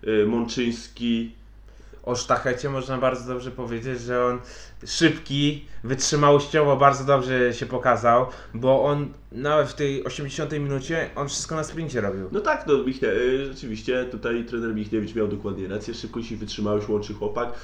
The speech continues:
Speaker 1: i myślę, że on pokaże coś, pokaże coś, on będzie fajnym, y, d-, d-, dobrym młodzieżowcem, którego Śląsk może stawiać, nie musi się bać, że będzie gorszy poziom. No i do tego jest, y, też,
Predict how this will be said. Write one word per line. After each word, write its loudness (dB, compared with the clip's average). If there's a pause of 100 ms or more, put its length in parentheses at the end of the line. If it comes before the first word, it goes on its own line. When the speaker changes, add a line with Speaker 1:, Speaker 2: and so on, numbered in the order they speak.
(220)
Speaker 1:
i 2
myślę, -2
że 2 (1500)
on 4
pokaże 0
coś, -4 (160)
pokaże -4
coś, -8
on -4
będzie -2
fajnym, 2
y, -6
d-, -12
d-, -14
dobrym 0
młodzieżowcem, 0
którego -4
Śląsk -4 (180)
może -4
stawiać, -4
nie -2
musi -6
się -8
bać, -2
że -8
będzie -6
gorszy -4 (300)
poziom. 0 (220)
No 0
i 2
do -2
tego 0
jest, -4
y, -4
też, 0